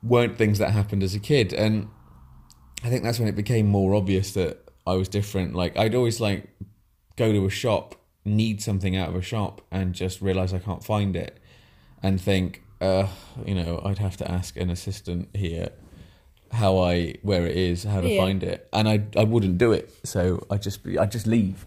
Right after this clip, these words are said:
Speaker 1: I'd go, "Oh, that's easy. I'll just," you know, when you sit at home and think, "All I've gotta do is go in there and ask someone."
Speaker 2: Yeah.
Speaker 1: Um,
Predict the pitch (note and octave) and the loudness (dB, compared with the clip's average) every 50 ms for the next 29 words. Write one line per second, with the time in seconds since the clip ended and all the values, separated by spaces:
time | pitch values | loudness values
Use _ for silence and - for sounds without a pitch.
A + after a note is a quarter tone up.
0 | - - - C3 C3 A2 D3 C#3+ C3+ C#3 C#3+ E3 D#3+ D#3 D3+ D#3 E3 D3+ C3 G#2+ | -2 4 6 6 6 8 8 8 10 10 8 8 6 4 2 2 0 0 0 0
1 | G2+ F#2 F2+ F2+ F#2 - G#2+ G2+ - - A#2+ A#2 A#2 A#2 C3 D#3 D#3 D3 C#3 - | 0 0 0 0 -2 -2 -2 -4 -4 -4 -2 0 2 2 4 4 2 2 0 0
2 | - - - G#2 - - G#2 C3 C#3 C3 A2 G2 F2+ E2+ F2 - G#2 F#2 F2 F2 | 0 0 0 0 -2 -2 0 2 2 4 4 2 2 0 -2 -2 -2 -2 -4 -4
3 | - - A2 G#2+ G#2 G2 F#2+ - E2+ E2 E2 F2+ F#2 - G2+ F2+ F2+ F2+ F2+ F2+ | -4 -2 -2 0 0 0 -2 -4 -4 -4 -4 -4 -2 -2 -2 -2 0 0 -2 -2
4 | E2 F2 F#2 F2 - F#2 F#2+ F#2+ - - - - - F#2+ F#2 F2 F2 - - - | -2 -2 -2 -2 -2 -4 -4 -4 -6 -8 -12 -10 -6 -6 -4 -4 -6 -8 -8 -10
5 | G#2 G#2 G#2 A#3+ A3+ G3 E3+ E3 F#3+ - - - - - G2 G2 G2 F#2+ F#2+ F#2 | -10 -8 -6 -4 -2 -2 -2 -4 -6 -12 -16 -8 -2 2 4 4 4 4 4 2
6 | F#2 F#2 F2+ F2+ - | 0 0 -2 -4 -6